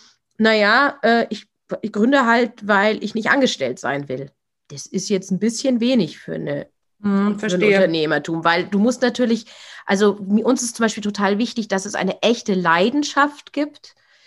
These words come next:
Speaker 1: für das Produkt und meistens ist es auch irgendein Tickerpunkt in der Gründerstory selber, der gesagt hat, "Ich habe einen richtigen Missstand." Also bei Rike Bruchmann war das einfach so. Die hat gesagt, die hatte eine ganz schwere Nebenwirkung auf ein Medikament,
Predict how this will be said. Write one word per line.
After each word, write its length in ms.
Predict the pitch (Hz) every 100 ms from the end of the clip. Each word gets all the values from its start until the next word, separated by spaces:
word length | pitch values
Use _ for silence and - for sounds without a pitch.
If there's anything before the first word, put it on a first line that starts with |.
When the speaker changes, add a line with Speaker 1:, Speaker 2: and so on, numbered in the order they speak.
| _ _
Speaker 1:
für 280 | - 302
das 240 | 320 285 -
Produkt 580 | - 214 285 359 - 226
und 120 | 226
meistens 480 | 220 269 294 277 -
ist 160 | 262
es 120 | 240
auch 220 | - 214 -
irgendein 460 | 277 269 - 220
Tickerpunkt 680 | 233 285 269 262 262 254 -
in 120 | - 220
der 100 | 214
Gründerstory 1200 | 247 262 247 240 233 - - - - 226 220 220
selber, 400 | 208 240 208 185
der 140 | 196
gesagt 300 | 196 214 214
hat, 100 | 220 -
"Ich 100 | -
habe 120 | 208
einen 80 | 214
richtigen 420 | 247 269 226 220
Missstand." 720 | 294 - - - 165 165 165
Also 180 | 165 190
bei 240 | 185 180 180 _ _ _ _ _ - - -
Rike 180 | 262 254
Bruchmann 440 | 214 - - 185 185
war 120 | 190
das 160 | 185
einfach 260 | - 170 190
so. 140 | 196
Die 100 | 196
hat 80 | 220
gesagt, 320 | 214 233 233 - - - 240
die 60 |
hatte 160 | 226 233
eine 180 | 220 208
ganz 400 | - 240 330 -
schwere 320 | 233 269 254
Nebenwirkung 580 | 233 277 277 285 277 254
auf 200 | 214 208
ein 200 | 202 208
Medikament, 880 | 208 202 - 180 180 226 392 480